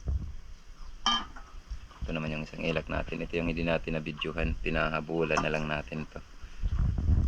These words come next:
Alanganin. Kulang ng isang guhit, mag isang kilo. Yan, pagsamasamahin natin, ito yung pangbenta natin. Itong tatlong piraso.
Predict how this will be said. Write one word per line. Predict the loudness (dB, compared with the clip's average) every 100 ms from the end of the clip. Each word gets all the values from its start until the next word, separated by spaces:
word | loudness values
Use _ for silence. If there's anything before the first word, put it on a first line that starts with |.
| 8 8 8 4
Alanganin. | 2 4 2 2 2 2 0 -2 -2 -4 -4 -8 -8 -4 -4 4 6
Kulang | 6 4 0
ng | 0 0
isang | 0 0 0 0
guhit, | 0 -2 -2 0
mag | 2 2
isang | 2 2 2
kilo. | 2 2 2 0 0 -2 -4 -4 -4 -6 -6 -8
Yan, | -6 -6
pagsamasamahin | -4 0 0 4 6 6 4
natin, | 2 2 0
ito | 0
yung | 0 0
pangbenta | 0 0 2 2 2
natin. | 4 2 0 -2 0 0 0 0 -4 -4 -2
Itong | 0 2 2 0
tatlong | 0 0 0
piraso. | 4 6 8 6 0